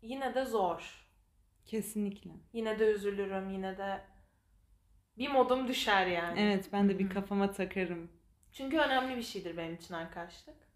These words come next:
Speaker 2: Benim için de.
Speaker 1: Hayatımda da önemli bir yeri var.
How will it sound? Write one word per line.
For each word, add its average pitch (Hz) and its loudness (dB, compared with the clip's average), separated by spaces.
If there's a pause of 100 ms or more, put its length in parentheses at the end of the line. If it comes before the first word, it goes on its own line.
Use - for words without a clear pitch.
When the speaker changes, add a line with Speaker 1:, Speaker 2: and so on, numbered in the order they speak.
(120)
Speaker 2:
Benim 196 -10
için 190 -4
de. - -10
Speaker 1:
Hayatımda 208 2
da 185 -2
önemli 170 -4
bir 175 -8
yeri 170 -6
var. 254 -8